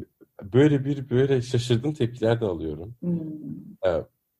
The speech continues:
Speaker 1: şunu söyle-, şunu, şuna çok şaşırdım bir, bir kere. Bütün insanlar, dünyadaki bütün insanlar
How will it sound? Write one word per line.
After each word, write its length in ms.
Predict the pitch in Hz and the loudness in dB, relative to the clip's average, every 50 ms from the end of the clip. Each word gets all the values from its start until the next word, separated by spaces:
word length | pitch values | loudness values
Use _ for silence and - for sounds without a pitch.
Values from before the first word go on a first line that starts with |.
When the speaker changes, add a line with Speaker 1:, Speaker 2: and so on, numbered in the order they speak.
| _ _ _ _ _ _ - | _ _ _ _ _ _ -20
Speaker 1:
şunu 260 | - - 131 147 151 | -2 2 2 2 4
söyle-, 400 | 139 156 143 131 120 - 98 104 | 4 4 2 2 2 -2 -6 -8
şunu, 360 | - - - - 143 180 196 | -8 -10 -2 0 2 2 2
şuna 460 | 196 - - - 120 - 135 160 185 | 0 -4 -10 -12 -4 0 2 2 2
çok 240 | 185 - - 202 - | 0 -2 -2 -4 0
şaşırdım 540 | - 127 120 - - 73 73 71 76 73 - _ - | 0 0 -2 -2 -6 -10 -8 -10 -10 -10 -12 _ -16
bir, 220 | 73 82 80 - | -14 -14 -14 -14
bir 60 | - | -10
kere. 260 | - 107 104 113 120 - - - - - _ _ _ _ _ | -6 -4 -2 -2 -2 -4 -8 -16 -20 -20 _ _ _ _ _
Bütün 460 | 92 95 120 147 - - 349 330 285 | -12 -10 -8 -8 0 6 6 8 8
insanlar, 520 | 233 - - - 101 82 80 80 78 76 | 6 4 4 4 4 6 6 2 0 0
dünyadaki 420 | 73 95 98 98 87 98 - - 98 | 0 0 0 0 0 -2 -8 -8 -8
bütün 240 | 104 - - 139 127 | -10 -4 -2 0 0
insanlar 600 | 120 120 123 - - 85 76 82 95 110 120 | 0 0 -4 -10 -12 -10 -8 -6 -4 -4 -4